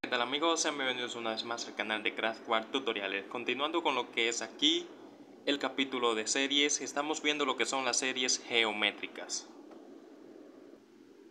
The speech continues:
Entonces, desde el comienzo del capítulo estamos trabajando con los criterios para determinar la convergencia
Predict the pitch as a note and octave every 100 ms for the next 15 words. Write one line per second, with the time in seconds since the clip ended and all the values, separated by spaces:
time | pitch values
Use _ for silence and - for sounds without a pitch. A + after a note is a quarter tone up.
0 | - - - - - - - D#3+ D#3 F3+
1 | D#3+ - G#2+ G#2 - - C#3+ C#3 C#3+ C#3
2 | C#3 D#3 F#3+ G3+ F#3+ D#3 D#3+ D#3+ E3+ D#3+
3 | D3 D3 D3+ - C3 A#2+ B2+ C3+ C#3+ C#3
4 | B2 A#2+ A#2 A#2 - A2+ A2 C#3+ A#2 A2
5 | A2 A#2+ A#2 A#2+ B2+ B2 C3 C#3+ D#3 -
6 | - - - D#3 F3+ G#3+ - F#3+ F3 E3
7 | E3 E3 E3 D3+ C3 B2+